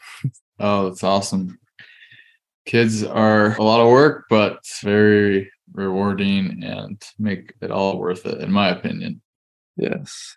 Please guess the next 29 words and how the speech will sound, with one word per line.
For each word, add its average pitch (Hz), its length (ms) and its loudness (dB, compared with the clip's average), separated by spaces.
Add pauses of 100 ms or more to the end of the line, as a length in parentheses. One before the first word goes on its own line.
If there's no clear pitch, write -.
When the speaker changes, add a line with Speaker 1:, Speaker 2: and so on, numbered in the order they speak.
Speaker 1:
Got 143 160 4
half 143 260 0
the 135 80 2
kids 127 240 4
that 120 140 4
you 113 120 6
do. 117 140 6 (420)
<laughs> - 400 -20
Speaker 2:
I'm 98 200 -2
not 117 240 4
sure 127 200 6
you 117 140 6
want 110 380 4
to 104 180 0
strive 107 760 2
to 98 180 0
hit 104 260 2
my 98 220 4
level 98 520 0
of 98 340 -2
parenting. 104 1000 -4 (260)
Speaker 1:
Uh, 107 280 2
Speaker 2:
Three 113 280 4
Speaker 1:
yes. - 120 0
Speaker 2:
sounds 101 260 0
like 98 220 -2
a 92 40 -8
good 98 320 -2
number. 101 600 -2